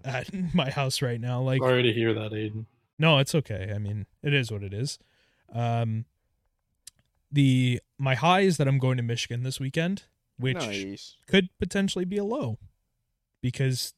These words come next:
Speaker 1: it is supposed to snow so, so, so much
Speaker 3: In Michigan?
Speaker 1: everywhere. It's
Speaker 3: Yeah.
Speaker 1: a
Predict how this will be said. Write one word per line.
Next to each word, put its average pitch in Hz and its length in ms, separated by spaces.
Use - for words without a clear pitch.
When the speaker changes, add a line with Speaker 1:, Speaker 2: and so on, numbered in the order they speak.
Speaker 1:
it 147 140
is 143 120
supposed 147 420
to 147 80
snow 143 400
so, 160 720
so, 156 520
so - 560
much 139 960
Speaker 3:
In 127 100
Michigan? 349 360
Speaker 1:
everywhere. 110 500
It's 147 220
Speaker 3:
Yeah. 139 60
Speaker 1:
a 127 40